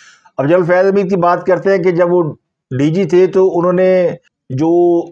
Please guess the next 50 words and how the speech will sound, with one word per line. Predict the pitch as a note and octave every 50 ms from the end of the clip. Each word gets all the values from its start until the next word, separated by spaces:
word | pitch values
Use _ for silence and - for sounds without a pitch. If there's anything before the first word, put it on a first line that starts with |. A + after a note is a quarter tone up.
| _ -
نیٹ | B2+ C#3 D#3 E3 D#3+ - F#3+
ورک | F#3+ D#3+
بنا | E3 E3+ E3+ E3 E3+
رکھا | E3+ D#3+ E3 F3 E3+
تھا، | E3 D#3+ E3 E3 E3+ E3
جو | D3 D3 D#3 D3
ٹیم | B2+ - D#3 E3+ F3 F3
بنا | F3 E3+ E3+ E3
رکھی | D#3+ D#3 D#3 - E3+ D#3
تھی، | D3 D#3 D3 C3+ B2 A#2+ C3 _ _ _ _ _ _
آ، | - C3+ C#3 D3 D3+ D3+ D3+
وہ | C#3+ - D3 D#3 E3+
ڈی | D#3 C#3+ D3+ D3+
جی | D3+ D#3+
سی | D3 - E3 F3 F3+
رہے، | F3 E3+ E3+ F3 F3 E3+
پھر | C#3 D#3 D#3+
ڈی | D3+ D3 D#3 D#3
جی | D#3 D#3+ E3
آئی | D#3+ C3+ C3+ C#3+ D#3
ایس | D#3 D#3+ F3
آئی | E3+ E3
رہے، | D#3 D#3+ E3 E3+ E3+
پھر | E3 D#3+ D#3 D3 - _ _ _ _
کور | - E3+ F3 F3 -
کمانڈر | E3+ E3 E3 E3 D#3+ D#3
رہے، | D3 C#3 C3 B2 G#2+ F#2+ - _ _ _ _ _ _ _ _ _ _ _ _
تو | F#3+ F#3+ G3+ G#3 G#3 G#3 G3 - -
انہوں | F#3+ F#3+ F#3+ G3+
نے | F#3+ G3+ G3+ G3+
غیر | F#3 E3+ F3+ F#3 F#3
نصابی | F3+ F3+ - - D#3+ D#3+ E3 F3
سرگرمیاں | D#3+ - F3 D#3 C#3+ D3+ D3+ D3 D3+ D3+ D3+ D3+ D3 - -
وہ | D3 F#3+ G3+
جاری | C#3+ D#3 E3 E3 E3+ F3+ E3+ D#3
رکھی | A2+ - B2 A2+ F#2+ - _ _ - - - _ _
جو | A#2 C3 E3+
ان | F#3+ F#3 E3
کے | E3+ F3+
ڈومین | D#3+ C#3 C#3+ C3+ C#3+ D#3+ F3 F#3 F#3
میں | F#3 F#3+
نہیں | F#3 F#3+ F#3+ F3
تھی، | D3+ F3+ F#3 F#3
جو | D#3+ E3 E3+
ان | E3+ D#3+ D3+
کے | - E3+ F3 F3+ F3 F3+
اختیار | E3+ C#3+ C#3+ - _ D3 C#3 C#3 D#3 F3
میں | F#3 F#3+ F#3+
نہیں | F#3 F#3+ F#3 D#3+
تھی، | D3 E3+ D#3